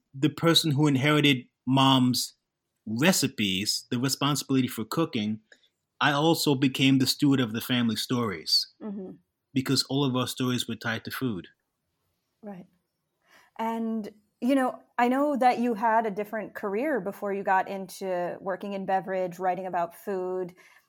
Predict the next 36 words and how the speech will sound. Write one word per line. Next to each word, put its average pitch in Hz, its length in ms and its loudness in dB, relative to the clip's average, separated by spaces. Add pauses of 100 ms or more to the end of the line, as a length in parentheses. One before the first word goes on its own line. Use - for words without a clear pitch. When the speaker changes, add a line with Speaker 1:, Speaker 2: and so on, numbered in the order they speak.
(200)
Speaker 2:
Can 247 140 -2
you 240 80 -2
tell 226 180 0
me 233 100 -2
about 262 260 -2
that 226 160 2
career? 214 480 -6 (180)
Speaker 1:
<laughs> - 200 -6
I, - 420 4 (120)
I - 80 6
had, 415 280 10 (380)
Speaker 2:
<laughs> - 260 -8
Speaker 1:
I 240 60 8
had 262 140 8
a 226 60 8
few 254 180 4
different 196 300 2
careers, 156 400 8
actually. 123 360 4
Speaker 2:
Right. 92 220 0 (520)
Speaker 1:
I 156 60 0
spent 156 380 -2 (140)
five 175 180 4
years 170 220 6
on 180 140 6
Wall 123 180 6
Street. 113 380 -2 (880)
I 160 80 0
spent - 500 2
ten 165 300 2
years 139 560 8
in, 120 320 4
uh, 110 480 4
advertising 123 600 -2
and 127 100 4
marketing. 104 600 0